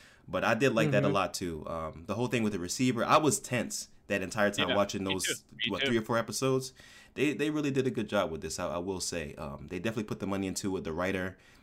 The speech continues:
Speaker 1: they gave the writer their freedom. I am afraid of the next series because of how popular it is now. Other people gonna put their hand in the pot. But this series, this season by itself was, was really good. I wouldn't say perfect,
Speaker 2: Yeah.
Speaker 1: but it's really good. There's a lot of things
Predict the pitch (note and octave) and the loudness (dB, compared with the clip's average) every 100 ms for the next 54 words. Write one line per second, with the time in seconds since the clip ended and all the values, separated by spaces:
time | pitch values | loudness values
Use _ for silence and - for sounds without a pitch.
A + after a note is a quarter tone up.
0 | - - F2 F#2+ F#2+ - - _ - F2 | -12 -8 -2 0 0 -2 -12 _ -10 -4
1 | F#2 F#2 E2+ - B2+ B2+ G#2 F2+ C3+ D3+ | -2 -2 -4 -2 0 2 2 2 2 2
2 | - F#2+ - G#2+ G2 G2 E2+ F#2 F#2+ - | 0 -4 0 2 2 0 -2 -2 -2 -2
3 | G#2 G#2 G#2 E2+ F#2+ F#2 F#2+ - - E2+ | 0 0 -2 -6 -4 -4 -4 -8 -4 -4
4 | - G2 G2+ G2+ G2+ G#2 G2+ G2+ G#2 G#2 | -2 -6 -4 -2 0 0 0 -2 -2 -6
5 | - - - - F#2 - - F#2+ G2+ E2+ | -18 -20 -18 -6 -4 -4 -8 -8 -8 -6
6 | F#2 F#2+ F2+ F#2+ F#2 D#2+ - - - _ | -2 -2 -4 -2 -2 -2 -8 -20 -20 _
7 | - F2 - - - F#2 C3+ - C#3 C3+ | -2 -2 -2 -10 -8 0 2 2 2 2
8 | B2+ - - - - A2 G#2+ G2+ - _ | 2 -2 -10 -8 -4 -2 -2 -2 -4 _
9 | - G2 F2+ - A2+ B2+ - _ _ _ | -4 0 0 0 0 -2 -6 _ _ _
10 | _ _ - - _ G2 F#2+ F2 F#2 G2+ | _ _ -20 -20 _ -8 -6 -4 0 0
11 | E2 E2 C2+ - - B2 C#3+ B2 G#2+ G2 | 0 -6 -10 -8 0 2 2 2 0 0
12 | A2 G2+ F#2+ G#2 G2+ G#2 F#2+ E2+ E2+ E2+ | 0 0 2 2 2 2 2 0 -2 0
13 | G#2 G#2+ G#2+ G2+ G2+ G2 - - | 0 2 2 0 -4 -4 -6 -10